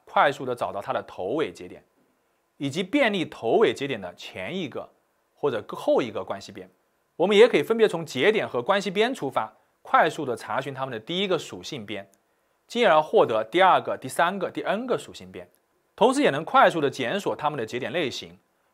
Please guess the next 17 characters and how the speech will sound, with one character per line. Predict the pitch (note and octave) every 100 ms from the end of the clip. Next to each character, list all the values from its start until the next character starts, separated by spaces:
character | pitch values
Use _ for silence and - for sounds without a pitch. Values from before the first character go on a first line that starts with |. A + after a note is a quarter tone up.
| -
以 | A2
及 | A#2+
关 | B2+ F3+
系 | F#3
边 | F3 F#3+
类 | G3
型 | A#2+ F#2
等 | F#2 F#2+
等。 | F#2 _ _ _ _ _ _ _ _ _ _ _
这 | -
种 | C#4+ E3
全 | - B2 D3
方 | A#3 C#4
位 |
的 | E3
优 | C#3+ E3+
化， | F3 C#3+